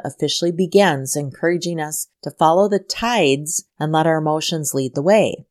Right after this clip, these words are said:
Remember, the emotions are our compass, and our mental beliefs and practices put those actions in motion.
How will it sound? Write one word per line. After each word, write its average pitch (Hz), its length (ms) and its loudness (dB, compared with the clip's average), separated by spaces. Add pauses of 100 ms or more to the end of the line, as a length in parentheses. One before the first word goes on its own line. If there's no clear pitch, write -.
Remember, 160 380 -4
the 170 120 2
emotions 180 680 -2 (100)
are 151 280 2
our 180 180 2
compass, - 720 -4 (120)
and 143 120 -8
our 135 60 -4
mental 143 320 -4
beliefs 147 360 -4
and 143 160 -6
practices - 800 -4
put - 180 -6
those 139 280 -4
actions 165 720 -6
in 156 380 -8 (100)
motion. 147 600 -8